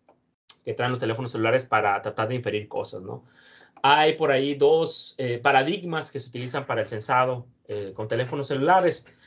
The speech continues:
Y uno de ellos tiene que ver con, eh, el sensado oportunista, en el que se censa información,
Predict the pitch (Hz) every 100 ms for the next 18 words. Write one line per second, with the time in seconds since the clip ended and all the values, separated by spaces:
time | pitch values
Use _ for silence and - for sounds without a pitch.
0 | _ _ 135 156 - 170 202 190 190 -
1 | 175 170 147 147 143 - - 120 113 110
2 | 113 107 101 - 113 156 156 160 120 117
3 | 131 165 - 147 131 - 113 107 117 107
4 | 117 113 110 107 - 165 165 160 151 135
5 | 127 120 151 147 143